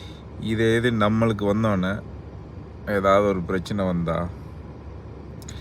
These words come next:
சுயநலமா சிந்திக்கிறோம். ம். யார் தான் இந்தியன் படத்துல வர தாத்தா மாதிரியோ, இல்ல ஜெயிலர் படத்துல வர்றவர்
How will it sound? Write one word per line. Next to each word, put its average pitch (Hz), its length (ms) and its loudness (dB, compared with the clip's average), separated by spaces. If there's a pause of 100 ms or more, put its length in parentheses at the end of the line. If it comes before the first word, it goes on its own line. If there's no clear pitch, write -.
(500)
சுயநலமா 107 600 4
சிந்திக்கிறோம். 85 560 -2 (680)
ம். 95 340 -4 (2750)
யார் 95 320 4
தான் 90 960 0 (2500)
இந்தியன் 104 460 0
படத்துல 90 420 0
வர 87 160 2
தாத்தா 90 400 0
மாதிரியோ, 87 480 0
இல்ல 87 480 -2 (1700)
ஜெயிலர் 98 460 4
படத்துல 85 420 0
வர்றவர் 82 340 0